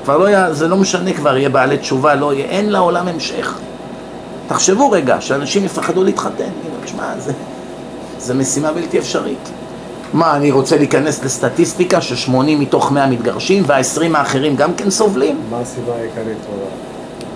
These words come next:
Speaker 1: אם תשאל אותי, כמובן שכמובן הסיבה הכי, הכי עיקרית זה הסושיאל מדיה.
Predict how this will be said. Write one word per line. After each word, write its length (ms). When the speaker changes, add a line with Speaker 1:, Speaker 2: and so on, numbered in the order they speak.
Speaker 1:
אם 160
תשאל 400
אותי, 540
כמובן 600
שכמובן 920
הסיבה 720
הכי, 400
הכי 200
עיקרית 600
זה 200
הסושיאל 1120
מדיה. 360